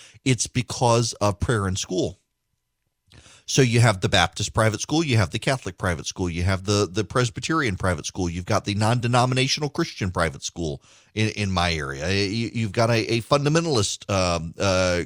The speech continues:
Christian school in the area, a-, and others. Uh, and they all came about after prayer in public school was banned.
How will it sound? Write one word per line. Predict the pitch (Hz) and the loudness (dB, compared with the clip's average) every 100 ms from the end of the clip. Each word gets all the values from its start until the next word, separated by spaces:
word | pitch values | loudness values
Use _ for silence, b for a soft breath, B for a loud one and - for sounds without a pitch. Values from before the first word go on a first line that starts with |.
| - | -4
Christian | 117 - 95 85 | -4 -4 -4 -6
school | - 92 80 | -4 -2 -2
in | 76 | -2
the | 73 | -6
area, | 62 58 50 - _ _ _ _ _ _ - | -8 -14 -20 -20 _ _ _ _ _ _ -4
a-, | 101 90 113 | -2 -2 0
and | 123 | 4
others. | 151 113 - - - | 4 2 -4 -6 0
Uh, | 101 98 | 2 2
and | 107 117 117 | 2 2 2
they | 113 | 4
all | 123 127 131 | 6 8 6
came | - 143 | 2 2
about | 131 123 123 | 4 4 4
after | 120 117 131 120 117 | 2 2 2 4 2
prayer | 104 - 127 127 123 | 0 2 2 4 2
in | 113 | 4
public | 127 120 123 | 2 2 -2
school | - 131 | -4 -2
was | 131 | 0
banned. | 127 170 110 76 - | 0 0 -2 -6 -16